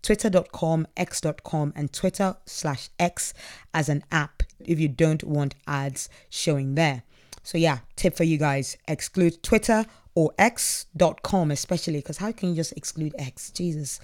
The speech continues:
let's not get into the branding fiasco of that. Josh M responds saying, "Anyone started seeing Twitter or placements yet or any E T As on when they will actually begin?" And yeah, there's a link that she shared that I'll share in the show notes.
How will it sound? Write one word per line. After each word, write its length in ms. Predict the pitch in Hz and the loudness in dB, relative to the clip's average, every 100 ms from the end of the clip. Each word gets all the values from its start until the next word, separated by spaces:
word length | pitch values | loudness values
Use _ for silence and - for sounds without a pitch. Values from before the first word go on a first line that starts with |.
| - - - | -18 -14 -2
let's 160 | 190 | 2
not 120 | 180 | 2
get 120 | 165 151 | 4 2
into 180 | 143 | 2
the 80 | 151 | 0
branding 540 | 135 - 151 156 151 143 | -2 0 2 4 2 0
fiasco 600 | - 156 143 - 147 135 | -4 -8 -6 -6 -6 -4
of 100 | 127 | -4
that. 240 | 143 147 - - - - - - - | -4 -6 -14 -20 -18 -16 -16 -18 2
Josh 220 | 226 220 | 6 8
M 200 | 240 254 | 8 8
responds 340 | 254 233 226 | 8 6 4
saying, 160 | 220 202 | 6 4
"Anyone 360 | 208 240 262 240 | 4 4 4 4
started 440 | - 220 220 226 | 4 4 4 2
seeing 280 | - 214 208 | 2 2 2
Twitter 360 | - 208 - 214 | 2 0 4 4
or 200 | - 175 | 4 2
placements 520 | - 185 - 190 - | 4 4 4 2 4
yet 240 | 170 175 165 | 2 2 0
or 100 | 165 | 0
any 160 | 170 175 | 2 0
E 180 | 175 | -2
T 340 | 160 - 165 165 | -2 -2 2 2
As 140 | 147 | 2
on 160 | 147 147 | 2 2
when 220 | 165 160 | 2 2
they 120 | 151 | 2
will 140 | 143 147 | 0 -2
actually 380 | 156 - 175 165 | -4 -4 -2 -2
begin?" 520 | 143 123 160 185 208 - - - | -2 -2 0 2 0 -4 -20 -12
And 200 | - 190 | 0 4
yeah, 200 | 185 160 | 6 6
there's 220 | 143 160 151 | 6 2 4
a 60 | |
link 280 | 151 151 156 | 4 4 2
that 120 | 151 | -2
she 120 | - | -2
shared 320 | 156 - 165 151 | -4 0 0 2
that 120 | 139 | -2
I'll 120 | 139 | -2
share 240 | - 180 | 0 2
in 80 | 190 | 4
the 100 | 208 | 2
show 240 | 208 247 240 | 0 0 2
notes. 340 | 165 135 - | 2 0 -6